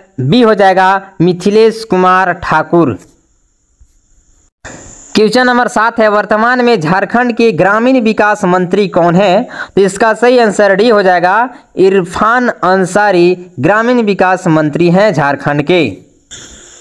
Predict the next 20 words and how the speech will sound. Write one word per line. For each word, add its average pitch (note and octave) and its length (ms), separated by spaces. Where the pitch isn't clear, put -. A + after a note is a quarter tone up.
क्वेश्चन A3 320
नंबर A#3 260
आठ A3 200
है, G3+ 140
वर्तमान G#3+ 560
में A#3+ 160
झारखंड G#3 500
के A3+ 200
स्वास्थ्य A3 560
मंत्री G#3 460
कौन G3+ 260
है? A3 280
इसका F#3 360
सही A#3 260
आंसर G3 380
ए G3 180
हो G#3+ 100
जाएगा F3+ 440
बन्ना G3 480
गुप्ता। D3+ 480